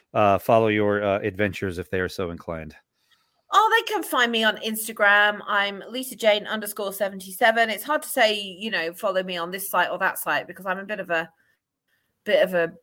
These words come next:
Speaker 2: Eurovision butterfly. I flit around here, there, and everywhere. But, uh, the
Speaker 1: Hmm.
Speaker 2: best way to find me is on social media. Like I say, Lisa Jane underscore seventy-seven.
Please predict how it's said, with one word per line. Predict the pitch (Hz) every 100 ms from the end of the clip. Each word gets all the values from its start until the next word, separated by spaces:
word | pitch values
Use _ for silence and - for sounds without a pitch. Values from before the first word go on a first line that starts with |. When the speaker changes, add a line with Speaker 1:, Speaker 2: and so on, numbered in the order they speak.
| _ _ _ _ _ _ _ _ 208
Speaker 2:
Eurovision | 196 196 180 170 165
butterfly. | 196 - 151 151 139
I | 156
flit | - 190 185
around | 175 160 160
here, | 180
there, | 170 160
and | 156
everywhere. | 170 165 143 120 139
But, | 143 101 _ - - - -
uh, | 185 170
the | 180
Speaker 1:
Hmm. |
Speaker 2:
best | 285 370
way | 269
to | 233
find | 220 220 190
me | 185 180 139
is | 165 -
on | 269
social | 254 180 165 165
media. | 160 165 156 -
Like | - 143
I |
say, | - 139
Lisa | 143 180 -
Jane | 160 151 -
underscore | 165 - 165 156
seventy-seven. | - 208 160 - - 165 165 160